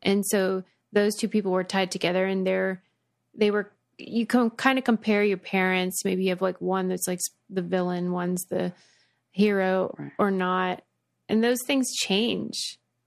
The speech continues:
Speaker 2: Yeah.
Speaker 1: over time, or they
Speaker 2: Yeah.
Speaker 1: can. And so, yeah, it was funny to listen to. I mean, he is such a character. I mean, he's a really funny person. And so, like, things just happen all the time where y-,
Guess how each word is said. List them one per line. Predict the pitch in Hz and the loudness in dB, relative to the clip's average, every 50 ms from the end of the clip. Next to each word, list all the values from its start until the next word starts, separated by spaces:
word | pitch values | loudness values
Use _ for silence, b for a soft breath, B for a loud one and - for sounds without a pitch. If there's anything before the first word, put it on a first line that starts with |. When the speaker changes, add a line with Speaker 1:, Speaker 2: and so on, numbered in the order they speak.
| _ _ _ | _ _ _
Speaker 2:
Yeah. | - 156 151 147 147 147 135 - - | -10 -8 -6 -4 -2 -2 -2 0 -2
Speaker 1:
over | 190 180 185 190 | 0 0 -2 -4
time, | 185 - - - 190 185 190 196 226 233 233 - _ _ _ _ _ _ - | -4 -6 -4 -4 -4 -2 -2 -4 -4 -6 -6 -8 _ _ _ _ _ _ -4
or | - 208 196 | -2 0 2
they | 190 185 | 2 0
Speaker 2:
Yeah. | 175 180 196 190 165 | 0 0 0 -2 -2
Speaker 1:
can. | 156 160 175 185 - _ _ _ _ _ _ _ _ _ _ _ _ _ _ _ _ - B B B B B B B B B _ _ - | -2 -4 -8 -8 -10 _ _ _ _ _ _ _ _ _ _ _ _ _ _ _ _ -8 B B B B B B B B B _ _ 0
And | 208 214 208 208 208 | 2 2 2 0 -2
so, | - - 214 202 196 196 190 185 185 - | 0 2 2 2 2 2 0 -2 -4 -2
yeah, | 262 311 381 359 | 0 2 2 2
it | 247 | 2
was | 226 226 - | 0 -2 0
funny | - 233 214 220 226 220 | 2 2 2 4 2 2
to | 202 202 | 0 0
listen | 190 190 185 185 - 185 - | 0 0 -2 -2 -4 -2 0
to. | 190 185 185 | 2 2 2
I | 190 202 | 2 0
mean, | 190 190 190 190 | 0 0 0 0
he | 185 208 226 226 | 0 0 0 0
is | 208 185 | -2 -4
such | - 175 - - | -6 -8 -8 -8
a | 185 | -8
character. | 180 - - 185 175 170 170 180 180 165 151 143 143 180 - _ _ _ _ _ _ _ _ _ _ _ _ _ _ _ _ _ _ _ - | -8 -6 -6 -4 -4 -4 -6 -6 -6 -6 -6 -6 -8 -10 -12 _ _ _ _ _ _ _ _ _ _ _ _ _ _ _ _ _ _ _ 0
I | 208 | 0
mean, | 208 196 190 | 2 2 2
he's | 202 220 214 214 | 2 0 0 0
a | 208 202 | -2 -2
really | 196 196 190 180 | 0 0 -2 -2
funny | 180 - - 180 180 180 175 | -4 -4 -4 -4 -2 -2 -4
person. | 175 - 180 180 180 - - 190 - 180 175 - - | -4 -4 -2 -2 -2 -2 -4 -6 -6 -8 -8 -6 -4
And | - 190 185 185 | -2 -2 -2 0
so, | - - 180 180 175 175 175 175 175 175 - _ _ _ _ _ _ _ _ _ _ _ _ - | 0 0 0 0 0 -2 -2 -4 -4 -8 -10 _ _ _ _ _ _ _ _ _ _ _ _ -18
like, | 262 - - - - 185 185 185 - _ _ _ _ _ - | -12 -8 -6 -4 -2 -4 -4 -6 -10 _ _ _ _ _ 0
things | 220 220 233 247 233 - | 2 2 4 2 0 0
just | - 226 - | -2 -2 0
happen | - 208 190 220 - 220 202 | 2 2 2 2 2 0 0
all | - 196 196 | 2 2 0
the | 190 185 | 0 -2
time | - - - 208 208 202 185 180 | -4 -2 0 2 2 2 0 -2
where | 180 175 | -2 -2
y-, | 175 175 175 180 - | -2 -2 -4 -6 -8